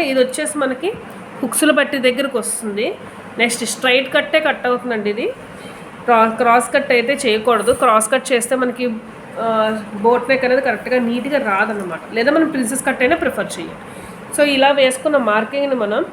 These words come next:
ఫస్ట్ బ్యాక్ కట్ చేసుకుని, బ్యాక్ దగ్గర తర్వాత హ్యాండ్స్ తీసుకున్నాక ఫ్రంట్ అనేది కట్ చేసుకోవాలి. So, ఈ రకంగా మార్కింగ్ చేశారంటే ఎక్కడ ముడతలు అవి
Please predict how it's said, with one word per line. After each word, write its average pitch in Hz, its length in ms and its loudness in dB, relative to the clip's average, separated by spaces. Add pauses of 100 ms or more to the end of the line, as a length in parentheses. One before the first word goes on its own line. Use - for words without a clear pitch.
(400)
ఫస్ట్ 233 260 4 (180)
బ్యాక్ 240 260 2
కట్ - 240 0
చేసుకుని, 226 440 4 (440)
బ్యాక్ 220 320 0
దగ్గర 247 260 4 (120)
తర్వాత 220 260 4 (160)
హ్యాండ్స్ 254 460 2
తీసుకున్నాక 247 680 2
ఫ్రంట్ 226 280 2
అనేది 285 260 -2
కట్ - 200 -6
చేసుకోవాలి. - 460 -12 (460)
So, 302 60 0 (160)
ఈ - 20 4 (120)
రకంగా 277 300 0 (140)
మార్కింగ్ 254 400 -2
చేశారంటే 247 500 0 (120)
ఎక్కడ 247 200 0 (160)
ముడతలు 202 380 -4
అవి 247 120 0